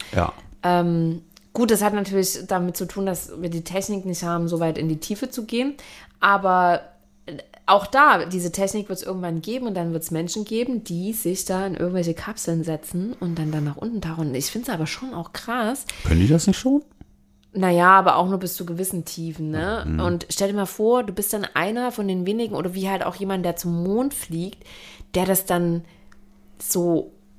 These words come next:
Speaker 2: live und als einer der ersten überhaupt sieht und damit auch irgendwie so bahnbrechende Erkenntnisse daraus zieht. Also ich find das schon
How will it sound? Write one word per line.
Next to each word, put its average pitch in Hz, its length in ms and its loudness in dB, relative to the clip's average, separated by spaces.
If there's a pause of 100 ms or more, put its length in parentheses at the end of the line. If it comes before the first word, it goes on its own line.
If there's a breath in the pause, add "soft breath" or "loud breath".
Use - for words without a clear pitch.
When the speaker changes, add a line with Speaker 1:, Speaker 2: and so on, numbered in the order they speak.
(560)
Speaker 2:
live 214 580 4
und - 260 -4
als 170 280 0
einer 254 300 -2
der 196 220 -4
ersten 220 460 -2
überhaupt 202 580 -4
sieht 226 540 -2
und 165 140 0
damit 180 340 0
auch 156 140 0
irgendwie 196 320 -2
so 165 240 -2 (100)
bahnbrechende 196 1400 0 (460 loud breath)
Erkenntnisse 254 640 0
daraus 151 480 0
zieht. 170 300 -4
Also 165 160 0
ich 160 120 -2
find 262 200 -2
das 220 200 0
schon 185 400 0